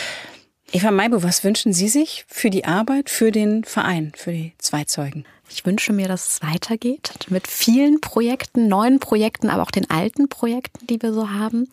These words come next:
Speaker 2: Dass es viele Menschen gibt, die Lust darauf haben, auch eine Zweitzeugenschaft zu übernehmen und diese Geschichten weiter zu erzählen, damit sie nicht in Vergessenheit geraten. Ich wünsche mir für die Ausstellung, dass sie gut besucht wird, dass wir viele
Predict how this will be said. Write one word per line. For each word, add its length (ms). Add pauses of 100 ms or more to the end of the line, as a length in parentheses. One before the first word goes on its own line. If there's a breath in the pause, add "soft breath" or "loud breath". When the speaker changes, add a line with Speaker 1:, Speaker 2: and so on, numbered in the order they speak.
(500 loud breath)
Speaker 2:
Dass 200
es 180
viele 400
Menschen 420
gibt, 360
die 220
Lust 460
darauf 460
haben, 320
auch 500
eine 120
Zweitzeugenschaft 1040
zu 120
übernehmen 720
und 280
diese 180
Geschichten 760 (540 loud breath)
weiter 460
zu 180
erzählen, 840 (500 loud breath)
damit 300
sie 180
nicht 260
in 140
Vergessenheit 840
geraten. 640 (280)
Ich 140
wünsche 280
mir 240 (280)
für 140
die 140
Ausstellung, 560
dass 180
sie 100
gut 300
besucht 480
wird, 160
dass 220
wir 120
viele 540